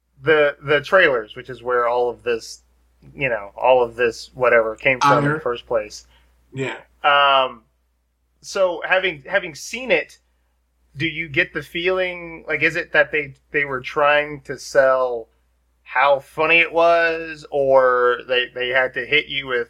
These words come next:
Speaker 1: you know, joke, joke, joke to make you realize that it was a comedy, or is it actually representative of the film and it just
Speaker 2: I,
Speaker 1: is
Speaker 2: I would say that
Speaker 1: put
Speaker 2: the trailers
Speaker 1: together
Speaker 2: were
Speaker 1: better than
Speaker 2: I would say that the trailers are representative of the movie. I would also say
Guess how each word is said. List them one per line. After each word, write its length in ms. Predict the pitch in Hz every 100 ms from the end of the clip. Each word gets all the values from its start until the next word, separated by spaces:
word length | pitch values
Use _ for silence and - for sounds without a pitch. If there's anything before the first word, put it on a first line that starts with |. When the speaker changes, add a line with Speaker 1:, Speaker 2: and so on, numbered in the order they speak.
| _ _ _ -
Speaker 1:
you 100 | 127
know, 160 | 113 107
joke, 260 | 156 151 151
joke, 220 | 127 -
joke 280 | 160 160 147
to 80 | 131
make 220 | 120 -
you 100 | 117
realize 360 | 123 127 123 113
that 80 | 113
it 120 | 104 113
was 200 | 143 165
a 60 |
comedy, 680 | - 170 170 165 160 160 151
or 260 | 147 123 120
is 220 | 123 123
it 240 | 120 117 _
actually 300 | 123 127 -
representative 760 | 117 - 110 107 139 151 156 147
of 160 | 147
the 60 | 139
film 520 | - 147 143 139 135
and 80 | 117
it 100 | 113 -
just 280 | 117 175
Speaker 2:
I, 20 | 180
Speaker 1:
is 420 | 123 113 107 - - _ _ _ -
Speaker 2:
I 140 | 160 208
would 160 | 233
say 80 | 226
that 120 | 190
Speaker 1:
put 140 | - 175
Speaker 2:
the 80 |
trailers 220 | 156 180 175 156
Speaker 1:
together 60 |
Speaker 2:
were 60 | 160
Speaker 1:
better 260 | 156 151 151
than 300 | 139 127 123 _ _ _ _ _ _ _
Speaker 2:
I 140 | 196 262
would 160 | 285
say 120 | 381
that 180 | - 190
the 80 | 190
trailers 420 | - 196 196 180
are 160 | 165 165
representative 640 | 165 165 156 160 151 147
of 80 | 143
the 80 | 143
movie. 300 | 151 160 170
I 160 | 165
would 160 | 175 180
also 440 | 160 214 220 220
say 540 | 208 - 156 151 156